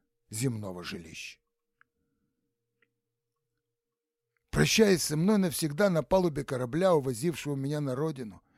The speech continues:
добрый Бонза старался утешить меня и примирить с моими разочарованиями. "Сын мой", —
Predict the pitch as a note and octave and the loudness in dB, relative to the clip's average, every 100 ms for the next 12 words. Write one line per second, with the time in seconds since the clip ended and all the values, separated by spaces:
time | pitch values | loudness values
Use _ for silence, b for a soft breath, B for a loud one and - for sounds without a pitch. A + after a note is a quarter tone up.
0 | _ _ _ _ _ - B3 C4 A#3+ D#3 | _ _ _ _ _ 4 6 8 4 6
1 | F#3 G#3+ E3+ C#3+ E3 G3+ G#3+ G3 E3 - | 4 4 2 -2 0 2 2 2 2 0
2 | D#3+ F3+ E3 C#3+ C#3 B2+ A2 G2 F2 - | 0 0 -4 -6 -4 -4 -6 -10 -14 -20
3 | - F#3 F#3 E3+ D#3 G3 - D3 C3+ B2 | -4 2 4 4 2 0 -4 -4 -4 -4
4 | G#2 F#2+ F#2 G#2 F2+ D#2+ - - - - | -8 -10 -10 -8 -8 -10 -14 -20 -20 -20
5 | _ _ _ _ _ _ _ _ _ _ | _ _ _ _ _ _ _ _ _ _
6 | _ _ _ _ _ - - A3 B3 G3+ | _ _ _ _ _ -6 4 6 6 4
7 | B2 - | -4 -10